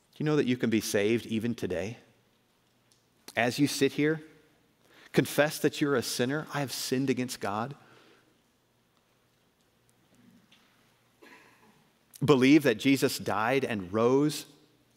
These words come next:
from the dead. Paul says this in Romans ten nine, "Because if you confess with your mouth that Jesus is Lord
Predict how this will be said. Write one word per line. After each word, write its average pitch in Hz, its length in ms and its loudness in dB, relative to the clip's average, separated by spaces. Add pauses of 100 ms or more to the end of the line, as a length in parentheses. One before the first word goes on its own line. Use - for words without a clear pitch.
(360)
from 127 220 -4
the 113 80 0
dead. 110 360 0 (1900)
Paul 123 220 2
says 120 320 0
this 123 260 -2
in 113 100 -2
Romans 113 420 -2
ten 117 260 -4
nine, 110 320 -2
"Because 113 320 -2
if 107 140 -8
you 120 80 -4
confess - 440 -6
with - 160 -6
your 113 120 -4
mouth 110 320 -2
that 101 100 -2
Jesus 123 400 -2
is 110 140 -6
Lord 120 320 2